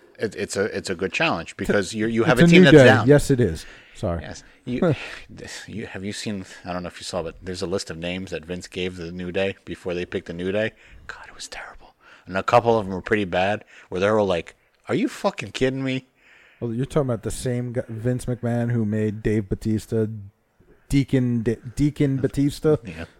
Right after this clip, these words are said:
Speaker 2: Whatever.
Speaker 1: <laughs> But, um, all right. So as we, as we,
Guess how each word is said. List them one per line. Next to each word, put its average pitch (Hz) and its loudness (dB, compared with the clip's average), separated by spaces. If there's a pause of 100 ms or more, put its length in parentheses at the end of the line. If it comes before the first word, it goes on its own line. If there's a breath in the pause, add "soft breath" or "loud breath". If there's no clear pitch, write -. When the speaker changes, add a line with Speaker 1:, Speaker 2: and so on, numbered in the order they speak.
(180)
Speaker 2:
Whatever. 78 -6 (400 loud breath)
Speaker 1:
<laughs> 147 -2
But, 101 2
um, 90 0 (440)
all 90 -2
right. 78 -6 (200 loud breath)
So 113 4
as 113 -2
we, 117 -2
as 98 -2
we, 101 -2